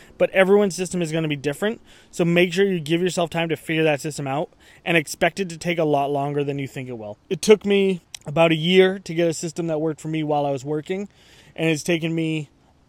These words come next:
I would say that I still have some tweaking to do on the system that I work on, on my day-to-day, and it's been ten months. I expect it probably will be maybe another six to ten months before I,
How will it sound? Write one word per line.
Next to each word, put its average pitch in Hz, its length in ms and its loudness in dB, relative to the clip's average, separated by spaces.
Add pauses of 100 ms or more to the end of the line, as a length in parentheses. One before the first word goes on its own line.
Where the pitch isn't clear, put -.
I 151 140 2
would 160 180 2
say 175 240 2
that 156 160 2
I 147 120 0
still 165 300 0
have 156 180 0
some 143 120 -8
tweaking 143 360 -8
to 135 80 -12
do 143 100 -4
on 139 120 -4
the 135 80 -4
system 143 360 -8
that 131 240 -6 (420)
I 139 200 -2
work 135 320 -2
on, 123 400 -6 (120)
on 151 140 -6
my 147 100 2
day-to-day, 139 640 -2 (180)
and 165 160 2
it's 151 100 0
been 143 180 0
ten 139 180 -8
months. 120 340 -14 (540)
I 151 120 -2
expect 143 440 -4
it 147 140 -6
probably 147 420 2
will 143 160 0
be 135 480 -6 (300)
maybe 147 320 0
another 135 480 -2 (600)
six - 360 -10
to 143 100 -14
ten 139 300 -8
months 131 240 -6
before 135 280 -6
I, 123 260 -6